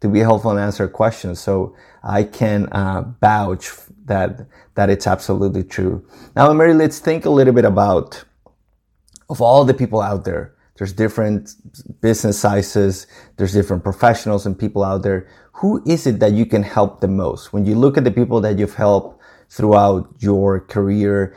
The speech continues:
and now in this position that you're in, who is it that you can help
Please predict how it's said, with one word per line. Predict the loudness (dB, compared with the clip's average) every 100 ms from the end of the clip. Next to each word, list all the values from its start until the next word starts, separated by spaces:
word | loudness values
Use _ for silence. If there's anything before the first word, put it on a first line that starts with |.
| _
and | -2 0 2
now | 0 0 -2
in | -2 0
this | 0 -2
position | -8 -8 -4 -4 -2
that | -4 -4
you're | -4 -6 -4
in, | -4 -4 -6 -8 -12 _ _ _ _
who | -2 2 2
is | 2 2
it | 0 2
that | 2 4
you | 0
can | 0 -4
help | -4 -4 -4 -4